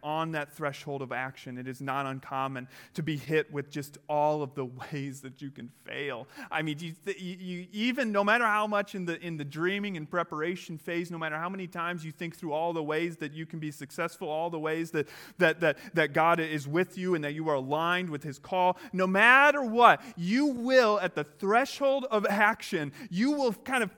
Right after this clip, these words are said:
feel the floor drop out from under you. Your confidence will go with it. The threshold of action is where fear,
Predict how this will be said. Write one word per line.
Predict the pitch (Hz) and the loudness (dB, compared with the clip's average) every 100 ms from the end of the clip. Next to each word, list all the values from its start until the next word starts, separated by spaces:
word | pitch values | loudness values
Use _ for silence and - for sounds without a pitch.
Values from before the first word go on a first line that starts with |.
| - | -4
feel | 269 262 214 | 0 2 2
the | 170 | 2
floor | 165 - 226 247 233 160 | -4 -10 0 4 4 2
drop | - 196 196 196 | 2 4 4 2
out | 185 | -2
from | - 165 | -2 -6
under | 170 165 | -6 -6
you. | 139 | -6
Your | 143 165 | -6 -6
confidence | - - 247 240 - 190 156 139 - - - | -8 -6 -2 -2 -2 -6 -6 -10 -18 -20 -8
will | 175 | -6
go | 160 175 160 | -2 0 0
with | 156 160 - | -2 -4 -8
it. | 127 - | -10 -12
The | |
threshold | 139 - 208 202 - - 185 - | -12 -6 -6 -6 -10 -8 -8 -6
of | 143 - | -10 -6
action | 165 165 - 160 | -4 -4 -6 -10
is | 143 135 | -10 -10
where | 139 | -10
fear, | 131 - 175 151 143 | -10 -10 -6 -6 -8